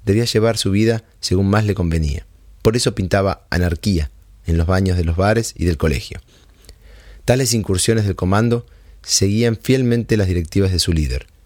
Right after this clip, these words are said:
mi subconsciente abrumado. Entonces era más ingenuo, más crédulo y menos repugnante de lo que soy hoy.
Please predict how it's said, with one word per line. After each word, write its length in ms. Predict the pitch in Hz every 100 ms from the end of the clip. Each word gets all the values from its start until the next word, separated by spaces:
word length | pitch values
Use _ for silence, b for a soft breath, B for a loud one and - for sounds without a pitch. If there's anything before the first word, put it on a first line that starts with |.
| _
mi 80 | 87
subconsciente 600 | 87 87 92 85 95 85
abrumado. 460 | 80 82 73 69 - - - - - - - - -
Entonces 560 | 101 95 123 117 113 - b b b
era 160 | - 117
más 260 | 113 -
ingenuo, 520 | 107 - 110 85 76 - _ -
más 180 | - 107
crédulo 440 | - 104 80 67 - - b b b
y 100 | 90
menos 220 | 110 113
repugnante 560 | 101 87 92 90 82 80
de 80 | 78
lo 100 | 73
que 60 |
soy 220 | 73 73 64
hoy. 180 | -